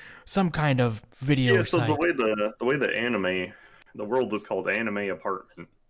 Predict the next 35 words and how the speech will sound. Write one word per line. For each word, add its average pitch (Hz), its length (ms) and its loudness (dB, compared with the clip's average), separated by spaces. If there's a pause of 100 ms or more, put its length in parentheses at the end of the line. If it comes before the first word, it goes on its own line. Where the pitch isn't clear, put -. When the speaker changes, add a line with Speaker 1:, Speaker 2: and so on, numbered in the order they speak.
Speaker 2:
for 90 100 -6
anyone 85 300 -8
that 85 100 -10
wants 85 180 -10
to 95 120 -12
go 87 120 -6
to 87 180 -6
it 82 80 -8
in 92 80 -10
<laughs> - 0 -
V 117 160 -6
R 98 140 -2
chat. 90 400 -8 (460)
And 95 480 -4 (380)
basically, 107 540 -2
it's 92 160 -4
a 95 60 -4
server 101 480 -4
someone 90 420 -6
hosts 87 720 -6 (300)
that 98 140 -4
they 90 120 -4
link 92 300 -6
to 98 100 -12
their 85 200 -6
world, 85 600 -6 (480)
and 87 480 -8 (440)
there's, 92 280 -4
like, 90 140 -4
a 87 60 -6
menu 92 400 -4
they 87 140 -4
put 87 260 -6
in 90 280 -4
with 87 140 -4